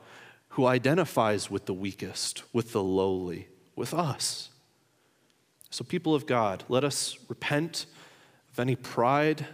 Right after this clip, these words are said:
superiority, or arrogance that lingers in our hearts, and let us pursue peace through humility.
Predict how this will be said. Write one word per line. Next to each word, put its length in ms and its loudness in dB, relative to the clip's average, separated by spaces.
superiority, 920 0
or 160 2
arrogance 560 0
that 120 -2
lingers 420 0
in 80 0
our 140 0
hearts, 580 -2
and 80 -6
let 140 2
us 100 0
pursue 400 -4
peace 420 -6
through 420 -4
humility. 680 -8